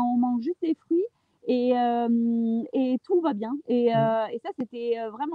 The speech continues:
Speaker 1: chouette parce que, euh, ben, moi, j'ai aussi un, un B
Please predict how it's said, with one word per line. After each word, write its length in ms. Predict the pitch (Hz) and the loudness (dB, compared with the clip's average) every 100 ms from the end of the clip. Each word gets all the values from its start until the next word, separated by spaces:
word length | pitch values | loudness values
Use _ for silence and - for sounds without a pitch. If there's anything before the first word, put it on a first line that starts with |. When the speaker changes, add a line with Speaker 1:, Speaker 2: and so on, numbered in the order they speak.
| 330 | -8
Speaker 1:
chouette 160 | - 440 - | -12 -12 -10
parce 160 | 262 - | -8 -2
que, 240 | 240 233 - _ _ - | -2 -2 -8 _ _ -4
euh, 200 | 226 240 - _ _ - | -2 -2 -4 _ _ -2
ben, 200 | 247 254 | 0 2
moi, 160 | 254 302 | 4 2
j'ai 180 | 302 285 | 2 0
aussi 380 | - - 294 | 0 2 2
un, 180 | 269 254 - | 2 0 0
un 100 | |
B 80 | 240 | 0